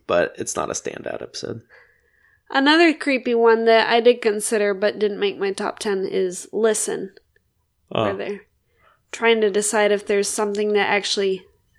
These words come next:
Speaker 2: uh, hides underneath the bed at night or whatever.
Speaker 1: That would be a higher one-word
Speaker 2: Yeah.
Speaker 1: title for me.
Speaker 2: Whatever.
Speaker 1: Number six for me, from series two, my other one from series two, and this is the one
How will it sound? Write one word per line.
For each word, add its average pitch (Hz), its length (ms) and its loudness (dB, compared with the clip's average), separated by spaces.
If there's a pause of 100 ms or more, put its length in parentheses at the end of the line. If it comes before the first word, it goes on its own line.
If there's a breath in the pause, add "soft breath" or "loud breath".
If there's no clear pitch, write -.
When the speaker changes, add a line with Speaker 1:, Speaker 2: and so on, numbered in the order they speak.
(300)
Speaker 2:
uh, 196 180 -4
hides 208 360 0
underneath 196 460 -2
the 196 80 -6
bed 190 260 -2
at 180 120 -8
night 175 260 -8
or - 80 -8
whatever. - 360 -6 (240)
Speaker 1:
That 104 160 -2
would 78 100 -4
be 90 100 2
a 90 80 0
higher 95 480 -2
one-word 98 440 -8
Speaker 2:
Yeah. 98 60 -6
Speaker 1:
title 101 140 -8
for - 160 -14
me. 104 140 -10 (160)
Speaker 2:
Whatever. - 420 -8 (760)
Speaker 1:
Number 131 240 2
six - 280 2
for 107 120 0
me, 90 360 -2 (720 loud breath)
from 101 840 2
series 95 420 0
two, 156 480 4
my 90 160 0
other 117 180 4
one 120 160 2
from 113 200 -4
series 117 380 2
two, 117 360 2
and 104 140 0
this 123 140 2
is 113 220 4
the 98 100 2
one 85 360 0